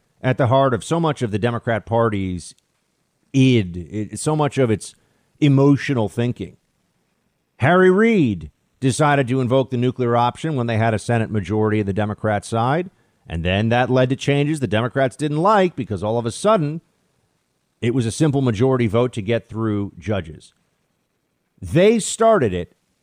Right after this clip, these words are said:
and then when it happened exactly as everybody warned it would, that there would be an, an equal and opposite reaction, in a sense, to their usurpation, to their power grab, then they decided, "Well, now we're just gonna just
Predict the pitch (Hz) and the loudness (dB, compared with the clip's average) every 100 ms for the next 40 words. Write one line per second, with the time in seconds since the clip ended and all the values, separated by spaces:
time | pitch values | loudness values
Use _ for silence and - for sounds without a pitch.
0 | _ _ - 135 147 170 170 139 131 120 | _ _ 0 2 4 2 2 2 0 0
1 | 160 151 127 92 90 151 185 202 214 220 | 0 0 -2 -2 0 2 2 0 0 2
2 | 165 190 185 190 175 165 190 185 170 170 | 2 2 2 2 2 2 0 0 -2 2
3 | 269 185 196 240 _ _ _ _ - 87 | 4 4 2 -2 _ _ _ _ -6 0
4 | 123 139 156 143 160 165 147 123 117 - | 4 4 4 4 6 6 6 2 0 -8
5 | 120 117 110 107 - _ _ _ _ _ | -8 -6 -6 -8 -12 _ _ _ _ _
6 | _ - 170 165 196 180 180 175 170 180 | _ 0 2 4 2 2 0 -2 -4 -6
7 | 147 165 180 226 - 156 117 113 - 110 | -2 0 2 0 -4 -4 -4 -4 -2 -2
8 | 110 156 - _ _ _ _ _ _ - | -2 -6 -14 _ _ _ _ _ _ -4
9 | 139 135 147 147 143 135 175 165 - 139 | 0 4 6 4 2 0 0 0 0 2
10 | 147 151 208 165 120 107 127 175 214 120 | 2 0 -4 -2 -2 -2 -2 -2 0 -2
11 | 92 90 78 85 - _ _ _ _ _ | -4 -6 -6 -8 -12 _ _ _ _ _
12 | _ _ _ _ _ _ _ _ _ - | _ _ _ _ _ _ _ _ _ -12
13 | 80 87 87 85 98 92 90 92 92 92 | -8 -8 -8 -8 -8 -6 -6 -4 -2 -2
14 | 95 95 92 - 98 87 101 - | -2 -4 -6 -8 -8 -8 -10 -12